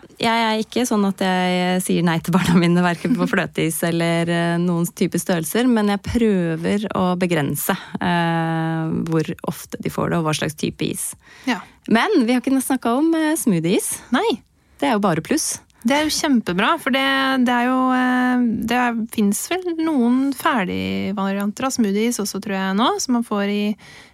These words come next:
Speaker 2: eh, sånn på pinne. Men å lage smoothies hjemme
Speaker 1: Mm.
Speaker 2: er jo det neste, ja, det er jo det beste,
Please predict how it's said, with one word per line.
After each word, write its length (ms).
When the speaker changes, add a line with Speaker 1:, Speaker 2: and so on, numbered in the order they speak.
Speaker 2:
eh, 480
sånn 160
på 100
pinne. 280
Men 300
å 140
lage 260
smoothies 500
hjemme 400
Speaker 1:
Mm. 220
Speaker 2:
er 160
jo 80
det 320
neste, 340
ja, 120
det 80
er 80
jo 60
det 120
beste, 380